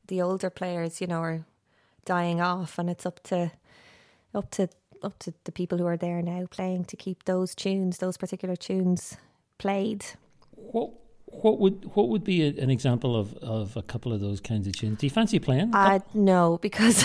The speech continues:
Speaker 1: <laughs> I, I wouldn't even be able to tell
Speaker 2: Okay.
Speaker 1: you the name
Speaker 2: <laughs> Good,
Speaker 1: of one of
Speaker 2: okay.
Speaker 1: them. Um, do you know, I only ever play them when we're down there, and that's once a year, or,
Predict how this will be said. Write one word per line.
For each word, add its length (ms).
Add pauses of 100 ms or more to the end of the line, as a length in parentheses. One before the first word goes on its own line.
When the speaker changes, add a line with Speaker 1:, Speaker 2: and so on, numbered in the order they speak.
Speaker 1:
<laughs> 80
I, 220
I 100
wouldn't 220
even 120
be 100
able 100
to 80
tell 140
Speaker 2:
Okay. 120
Speaker 1:
you 60
the 80
name 420
Speaker 2:
<laughs> 0
Good, 220
Speaker 1:
of 60
one 160
of 60
Speaker 2:
okay. 100
Speaker 1:
them. 120 (460)
Um, 300
do 140
you 80
know, 60
I 160
only 240
ever 220
play 320
them 200
when 180
we're 120
down 300
there, 180
and 100
that's 240
once 300
a 60
year, 520
or, 380